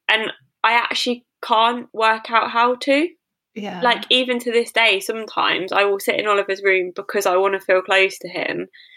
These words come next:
Speaker 1: but then I can't work out how to leave.
Speaker 2: And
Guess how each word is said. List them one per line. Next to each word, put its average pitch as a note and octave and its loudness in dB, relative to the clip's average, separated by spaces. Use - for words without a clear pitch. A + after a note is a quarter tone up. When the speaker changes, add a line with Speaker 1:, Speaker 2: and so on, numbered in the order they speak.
Speaker 1:
but G#3 4
then G#3+ 4
I G#3+ 4
can't G#3+ -2
work G3+ 0
out - 0
how G3 2
to G3+ -4
leave. A#3 0
Speaker 2:
And C#4+ 2